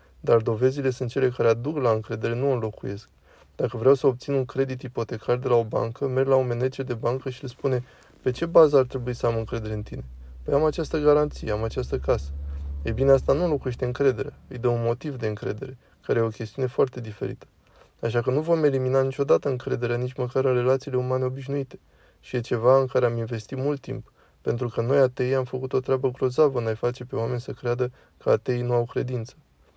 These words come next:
au raționalitate și așa mai departe. Și asta e o prostie.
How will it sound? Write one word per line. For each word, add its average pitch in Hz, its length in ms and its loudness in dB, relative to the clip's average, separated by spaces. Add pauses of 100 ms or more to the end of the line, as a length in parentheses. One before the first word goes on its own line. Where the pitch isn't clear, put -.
(260)
au 120 140 6
raționalitate 117 800 2
și 120 100 -6
așa 117 200 -6
mai 113 100 -2
departe. 113 480 -4 (360)
Și - 140 -10
asta 131 160 0
e - 20 4
o 147 40 2
prostie. 139 560 -6